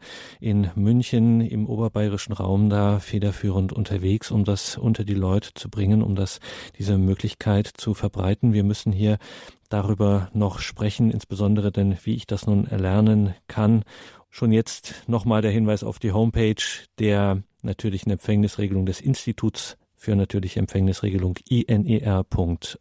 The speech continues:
org. Und es gibt sogar eine eigene Facebook-Seite mittlerweile, natürliche Empfängnisregelung nach Professor Rötzer. Auch dort kann man, äh, viele Infos einholen, Fragen stellen, et cetera.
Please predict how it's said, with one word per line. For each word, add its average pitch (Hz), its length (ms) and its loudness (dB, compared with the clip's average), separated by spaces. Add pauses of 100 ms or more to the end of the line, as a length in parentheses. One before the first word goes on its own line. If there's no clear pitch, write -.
(100)
org. 110 380 0 (360)
Und 101 140 -2
es 98 80 -6
gibt - 180 -8
sogar 117 200 0
eine 117 160 0
eigene 110 260 2
Facebook-Seite 101 720 -4
mittlerweile, 95 720 2 (380)
natürliche 104 480 -2
Empfängnisregelung 98 960 -2
nach 90 320 0
Professor 92 540 -4
Rötzer. 101 540 0
Auch 95 240 -4 (140)
dort 95 300 -4
kann 95 160 -2
man, 95 220 2 (440)
äh, 90 340 0 (300)
viele 101 300 0
Infos 110 800 0 (140)
einholen, 101 800 2 (280)
Fragen 90 360 -6
stellen, 90 420 -2 (100)
et - 180 -6
cetera. 80 460 -4